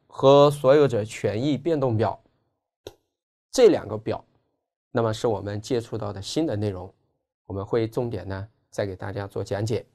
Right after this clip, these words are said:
那么第三节是财务会计报告的编制的要求，这里面涉及到编制的时间、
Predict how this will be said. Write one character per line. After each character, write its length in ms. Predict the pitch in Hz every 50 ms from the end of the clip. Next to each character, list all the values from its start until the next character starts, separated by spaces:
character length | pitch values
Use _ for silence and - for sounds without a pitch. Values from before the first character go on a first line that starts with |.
| _ _ _ _ _ _ _ _ _ _ _ _
那 100 | - 185
么 80 | 208 202
第 160 | 196 226 214
三 260 | 196 - 233 233 220
节 160 | 175 143 131
是 240 | 131 - - 139 139
财 240 | 135 - - 107 107
务 80 | 127 135
会 160 | - 147 131
计 120 | 123 139 135
报 180 | 135 131 127
告 160 | 123 135 123
的 260 | 117 117 101 98 101 - - _ _ _ _ _ _ _ _ _ _
编 240 | - 151 151 156 156
制 180 | 147 160 131 110
的 100 | 104 101
要 300 | 101 120 160 175 180 185
求， 300 | 175 - - 101 101 - _ _ _ _ _ _ _ _ _ _ _
这 160 | - 143 135
里 120 | 127 110
面 320 | 107 110 113 113 110 113 113 - _ _ _ _
涉 280 | - - - 151 139
及 180 | 127 120 117 117
到 320 | 127 123 117 107 - - _ _ _ _ _ _ _ _
编 260 | 160 165 165 170 180
制 160 | 170 175 151
的 100 | 127 113
时 240 | 110 - - 131 139
间、 460 | 143 160 160 160 160 160 165 160 147